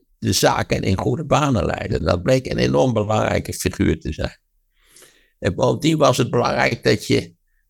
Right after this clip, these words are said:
dat je bij elk strand in feite een man had op een schip die dan dus, weet ik het, twee kilometer voor het strand, eh, voer, eh, die ook die overzicht hield, die zorgde dat die,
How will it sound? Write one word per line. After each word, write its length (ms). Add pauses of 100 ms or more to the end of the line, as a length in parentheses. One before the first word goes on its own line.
dat 200
je 360
bij 320
elk 300
strand 380
in 80
feite 560
een 160
man 220
had 280
op 300
een 80
schip 480 (100)
die 440
dan 300
dus, 340 (300)
weet 220
ik 120
het, 120
twee 220
kilometer 600
voor 180
het 180
strand, 480
eh, 140
voer, 560 (360)
eh, 240 (340)
die 280
ook 440
die 180
overzicht 720
hield, 320
die 460
zorgde 560
dat 240
die, 300